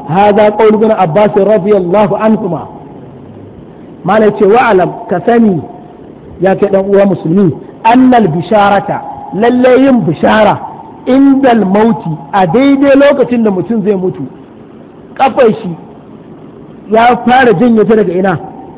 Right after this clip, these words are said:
ya fara sanya ta zuwa barzahu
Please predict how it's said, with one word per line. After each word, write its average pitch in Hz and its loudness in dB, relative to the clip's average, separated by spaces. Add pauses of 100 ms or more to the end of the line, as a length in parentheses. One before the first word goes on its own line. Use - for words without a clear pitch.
(760)
ya 226 0
fara 240 2
sanya 220 0
ta 214 0
zuwa 208 0 (960)
barzahu 175 -2